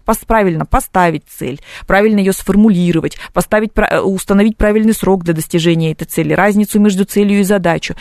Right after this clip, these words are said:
Это важная информация, э, ко-, которой часто у многих людей нет, но она есть в литературе,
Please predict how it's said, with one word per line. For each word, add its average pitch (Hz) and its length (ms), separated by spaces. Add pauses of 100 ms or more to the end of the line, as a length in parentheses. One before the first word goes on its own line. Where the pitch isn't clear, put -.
(140)
Это 240 180
важная 185 400
информация, 196 640
э, 180 180
ко-, 175 120
которой 208 360
часто 202 300
у - 20
многих 202 360
людей 185 240
нет, 190 240
но 185 80
она 240 100
есть 190 280
в - 20
литературе, 233 580